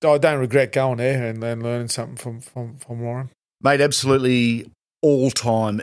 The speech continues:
Speaker 2: debut story. Saturday, March sixteen, nineteen ninety-one, Western Suburbs versus the Gold Coast.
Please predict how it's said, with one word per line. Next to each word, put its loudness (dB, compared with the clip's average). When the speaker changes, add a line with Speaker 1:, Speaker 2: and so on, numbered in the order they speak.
Speaker 2:
debut 0
story. -2
Saturday, 0
March 0
sixteen, -2
nineteen 0
ninety-one, -2
Western -2
Suburbs 0
versus 0
the -6
Gold 2
Coast. 0